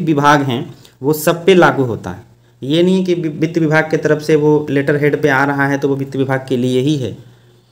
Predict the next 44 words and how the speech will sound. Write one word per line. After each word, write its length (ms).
ठीक 140
है, 60
वो 140
जितने 300
भी 100
विभाग 420
हैं 160
बिहार 300
में 120
वो 120
सब 340
पे 100
लागू 300
होगा 240
वो 140
नियम, 340
ठीक 160
है। 300
तो 80
चलिए 260
आपको 220
दिखाते 380
हैं 180
कि 100
आरोप 380
पत्र 160
में 180
किस 120
प्रकार 340
का, 140
अ, 640
जो 220
है 220
वर्णन 520
किया 240
हुआ 240
है 120
उस 180
पत्र 240
में, 140
ठीक 160
है। 80
तो 100
चलिए, 300